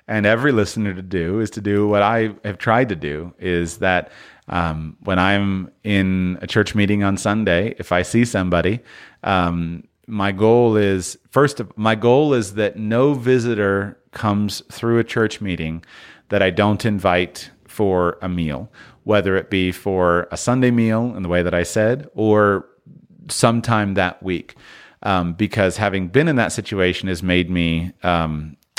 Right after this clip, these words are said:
just very sensitive to it. And I think that this is s-, one of the most important things that we can all do, is that at its core, the entire meaning of the church, it relates, relates around fellowship,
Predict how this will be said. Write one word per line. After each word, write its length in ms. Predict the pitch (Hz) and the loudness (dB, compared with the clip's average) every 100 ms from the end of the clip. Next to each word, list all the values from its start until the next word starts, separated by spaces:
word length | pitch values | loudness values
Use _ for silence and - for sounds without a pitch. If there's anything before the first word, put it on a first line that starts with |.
| - - | -18 -6
just 140 | 120 | -2
very 160 | 98 87 | 2 0
sensitive 460 | - 104 - 92 - | 2 -2 -2 -6 -6
to 180 | 80 69 | -6 -6
it. 160 | - - - - - | -6 -12 -14 -14 -6
And 80 | 95 | -2
I 100 | 101 | 0
think 200 | 123 113 | 2 0
that 120 | 104 | 0
this 220 | - 104 110 | 0 2 2
is 320 | 101 - - _ | 2 0 -8 _
s-, 180 | - - - | -10 -8 -8
one 260 | 101 104 | -2 2
of 140 | 113 98 | 2 0
the 440 | 101 95 90 82 _ _ _ - | 0 0 -2 -6 _ _ _ -8
most 480 | 107 101 113 120 117 | 0 4 4 2 -2
important 420 | 107 110 - - | -2 -2 -2 -4
things 240 | 101 104 | -4 -2
that 80 | 110 | -4
we 60 | 95 | -6
can 140 | - | -4
all 160 | 95 92 | -2 0
do, 340 | 113 123 78 - - - - _ - | 0 0 -2 -8 -20 -20 -20 _ -2
is 300 | 104 95 92 | 2 2 2
that 260 | 98 - - | 0 0 0
at 120 | 101 | 0
its 120 | - | 0
core, 800 | - - 175 180 107 73 87 127 - _ _ | -8 -4 2 4 4 2 -2 -6 -14 _ _
the 300 | - 95 101 | -6 0 0
entire 540 | 101 104 - 127 139 131 | 0 -6 -2 2 4 4
meaning 400 | 104 107 117 110 | 2 2 2 0
of 100 | 90 | -2
the 80 | 90 | -6
church, 680 | - - 160 98 - - - _ - | -4 0 0 0 -4 -14 -16 _ -4
it 200 | 110 98 | -2 0
relates, 640 | 110 98 101 101 - - - | 0 2 2 2 -6 -14 -10
relates 640 | 104 101 104 120 - - - | -6 -2 0 0 -2 -10 -6
around 600 | 101 92 90 90 90 - | -2 0 2 0 -4 -8
fellowship, 600 | - 143 104 - - - | -2 0 0 -4 -10 -12